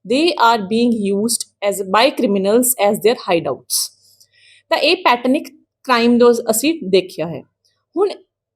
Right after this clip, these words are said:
ਇਹ ਸਿਸਟਮ ਦੇ through ਜਦੋਂ ਅਸੀਂ ਇਹ Know Your Talent ਮੁਹਿੰਮ ਸਟਾਰਟ ਕਰ ਰਹੇ ਹਾਂ, ਇਹਦਾ ਬੇਸਿਕ ਪਰਪਸ ਹੈ ਕਿ ਤੁਹਾਡੀ ਸਹੂਲੀਅਤ, ਤੁਹਾਡੀ ਜਿਹੜੀ ਪੁਲਿਸ ਵੈਰੀਫਿਕੇਸ਼ਨਸ ਹੈ ਟੈਨੈਂਟਸ ਦੀ, ਉਹ ਅਸੀਂ ਸਹੂਲੀਅਤ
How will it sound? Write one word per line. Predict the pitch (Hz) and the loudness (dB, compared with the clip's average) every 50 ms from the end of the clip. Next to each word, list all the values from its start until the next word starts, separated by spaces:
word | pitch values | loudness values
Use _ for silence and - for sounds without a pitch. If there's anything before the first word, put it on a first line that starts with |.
| _ - | _ -8
ਇਹ | 277 294 330 381 | -2 0 2 2
ਸਿਸਟਮ | 427 370 381 359 - - 311 302 294 | 2 2 2 0 0 0 0 0 2
ਦੇ | 285 294 | 4 2
through | 294 294 - 214 220 214 | 2 2 0 -2 0 2
ਜਦੋਂ | 208 220 214 233 240 | 2 4 4 4 2
ਅਸੀਂ | 240 - 254 254 | 2 2 2 4
ਇਹ | 254 | 4
Know | 254 240 214 233 262 | 6 6 6 6 4
Your | 277 277 285 | 4 2 0
Talent | 277 262 226 214 226 226 226 226 | 0 0 0 0 0 0 -2 -2
ਮੁਹਿੰਮ | 214 233 214 220 | -2 0 0 0
ਸਟਾਰਟ | 220 - - 214 185 185 - - | 0 0 -2 -2 -2 -2 -6 -8
ਕਰ | 196 185 180 | -10 -10 -8
ਰਹੇ | 175 190 | -6 -4
ਹਾਂ, | 202 208 | -4 -2
ਇਹਦਾ | 202 240 | 0 0
ਬੇਸਿਕ | 233 202 202 214 214 - 285 285 - - | 2 4 4 4 4 2 -2 -4 -2 0
ਪਰਪਸ | 220 202 - - 208 208 202 - | 0 0 0 0 -2 0 0 -2
ਹੈ | 202 175 190 233 233 _ _ _ _ _ _ _ _ _ _ - | -2 -4 -4 -4 -6 _ _ _ _ _ _ _ _ _ _ -6
ਕਿ | - 339 | -6 -6
ਤੁਹਾਡੀ | 339 339 330 294 269 247 220 220 320 359 | -4 0 2 4 4 4 4 4 4 4
ਸਹੂਲੀਅਤ, | 349 - 359 302 240 254 220 208 208 220 226 233 226 - | 4 4 2 2 2 2 2 2 4 4 2 2 2 -2
ਤੁਹਾਡੀ | - 262 262 262 262 240 220 196 202 294 330 | -4 -2 0 2 2 2 2 2 4 4 4
ਜਿਹੜੀ | 262 302 285 262 311 | 4 4 4 2 2
ਪੁਲਿਸ | 302 - 254 226 240 247 - 226 | 2 2 2 4 2 2 2 0
ਵੈਰੀਫਿਕੇਸ਼ਨਸ | 214 202 220 220 - 233 226 214 196 208 - 226 208 202 208 185 | 0 0 0 -2 -4 -4 0 0 0 0 0 -2 -2 -2 -2 0
ਹੈ | 185 196 | 0 -2
ਟੈਨੈਂਟਸ | 196 - 208 185 180 190 202 202 - - | 0 0 0 0 0 0 -2 -2 -4 -4
ਦੀ, | - 254 294 | -2 -2 -2
ਉਹ | - 262 285 - - | 0 0 0 0 0
ਅਸੀਂ | 247 - - 294 | 0 0 0 0
ਸਹੂਲੀਅਤ | 285 - 294 262 - 233 220 226 269 294 - | 0 0 0 0 2 2 2 4 4 2 -2